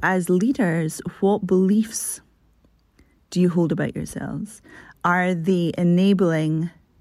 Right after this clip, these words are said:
connection? Are they enabling conversations? Are they enabling compassion? There's been a lot of C words this year in twenty twenty, and it takes courage to have those conversations. It takes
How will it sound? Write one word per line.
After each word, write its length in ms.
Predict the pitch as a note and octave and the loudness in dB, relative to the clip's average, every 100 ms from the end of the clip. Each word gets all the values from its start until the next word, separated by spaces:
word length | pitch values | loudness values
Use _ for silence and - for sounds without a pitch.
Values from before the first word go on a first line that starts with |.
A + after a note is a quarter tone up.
| _ _ _ _ | _ _ _ _
connection? 640 | - F#3 E3 - D#3 D#3 - | -2 0 0 -4 -6 -6 -4
Are 100 | E3 | -2
they 120 | E3+ | 0
enabling 440 | E3+ F3 F3 F3 E3+ | 2 2 2 0 0
conversations? 840 | - D#3 D3+ - G3 - C#3+ C#3 - | -2 -2 -2 -2 -4 -2 -4 -4 -6
Are 100 | E3 | -4
they 140 | D#3 | -2
enabling 440 | D3+ D3+ D3+ C#3 C#3+ | -2 -2 -2 -4 -2
compassion? 760 | D#3+ C#3+ D#3 F3 - - E3+ - - - - - _ | -4 -4 -4 -6 -10 -10 -12 -16 -20 -20 -20 -20 _
There's 200 | - F#3 | 0 0
been 140 | - F#3+ | 4 4
a 60 | |
lot 160 | F#3 F#3+ | 4 4
of 80 | F#3 | 0
C 240 | - G#3 | 0 2
words 340 | G#3 F3 D#3 - | 4 4 0 -2
this 240 | E3 - | -4 0
year 220 | F3 D#3+ | 2 2
in 120 | D#3 | 2
twenty 280 | D#3+ E3+ D#3 | 0 -2 -2
twenty, 480 | D#3 - G3+ F3+ D#3+ - | -2 0 0 2 0 0
and 360 | E3 D#3+ E3 - - - - - _ | 0 0 -2 -6 -20 -20 -20 -20 _
it 140 | F#3+ - | -2 2
takes 200 | A3+ - | 0 0
courage 380 | A#3 F4+ F#3+ - | 0 0 -2 0
to 100 | F#3 | 0
have 220 | A#3+ - | 0 0
those 160 | B3 | -4
conversations. 840 | - D#3+ D3+ D3 - - - - - | -2 -2 -2 -4 -8 -6 -8 -8 -4
It 180 | F#3 - | -4 -4
takes 600 | - A3 G3+ - - - | -2 2 2 0 -8 -10